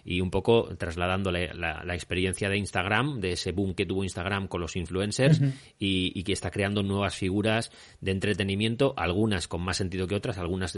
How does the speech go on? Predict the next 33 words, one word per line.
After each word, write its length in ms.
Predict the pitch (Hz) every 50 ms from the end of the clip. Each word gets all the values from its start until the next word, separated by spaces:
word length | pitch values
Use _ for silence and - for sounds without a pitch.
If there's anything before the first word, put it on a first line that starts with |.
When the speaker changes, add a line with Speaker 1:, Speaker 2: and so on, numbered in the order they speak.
| 78 80
Speaker 1:
figuras 440 | - - 92 90 92 95 92 - -
de, 240 | 95 90 87 87 87
de 140 | 87 90
TikTok 420 | 82 - 87 - - 101 90 - - 90
yo 200 | 87 90 90 87 85
no, 400 | 85 80 71 73 90 90 90 -
no 160 | 98 92 98
acabo 240 | 95 - 104 101 101
de 60 | 98
entenderlo, 440 | 92 85 90 87 87 107 117 123 104 - 90 85
también 220 | 85 85 87 95 90
soy 160 | - - 95
un 80 | 92 85
poco 200 | 95 90 - 85
señor 260 | 92 90 95 95 90
mayor, 320 | 90 87 92 117 143 254 - - - - - - -
porque 260 | - 92 82 - 95
no 80 | 92
acabo 240 | 92 - 107 104 101
de 80 | 95 98
entender 380 | 92 - 95 92 92 98 92
la 100 | 95 92
gracia 340 | 82 92 98 92 - - 90
de 100 | 87 85
ciertos 320 | - - 90 - - 85 87
vídeos 260 | 95 90 90 85 87
de 80 | 87
TikTok 420 | 85 87 - _ 98 87 - - _
que 80 | -
se 140 | 101 - 92
vuelven 260 | 80 90 90 90 87
virales. 380 | 85 87 82 92 101 123 135 131 - - - - - - - - - - - _
Eh, 600 | - - 104 104 101 98 98 98 95 95 92 87